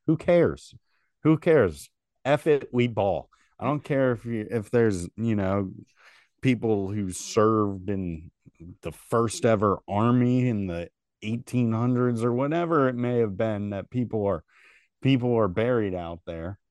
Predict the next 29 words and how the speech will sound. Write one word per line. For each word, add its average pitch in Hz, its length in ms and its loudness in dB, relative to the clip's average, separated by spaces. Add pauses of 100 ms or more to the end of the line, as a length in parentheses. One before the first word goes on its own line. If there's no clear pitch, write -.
(920)
We're 127 120 2
still 147 280 0
gonna 131 220 2
ball 104 360 2
out 101 180 0
on 98 160 -4
the 92 80 -6
field 87 360 -4
and 78 160 -10
give 80 200 -8
them 78 200 -10
a 76 40 -12
show, 67 380 -10
which 85 440 -10 (120)
if 104 160 -4
I 120 140 2
get 127 200 2
buried 113 520 2
one 101 280 -4
day, 98 160 2
when 92 200 0
I 87 80 -2
get 87 220 -6
buried, 85 440 -4 (720)
make 104 220 -2
it 110 100 0
in 82 140 -4
Terre 78 320 -6
Haute - 280 -10